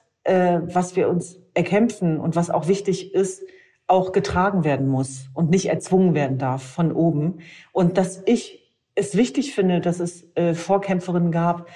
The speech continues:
die dafür gekämpft haben, dass aus Ministern Ministerinnen werden.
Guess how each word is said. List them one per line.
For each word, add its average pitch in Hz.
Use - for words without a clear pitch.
die 185
dafür 175
gekämpft 180
haben, 170
dass -
aus 165
Ministern 175
Ministerinnen 156
werden. 135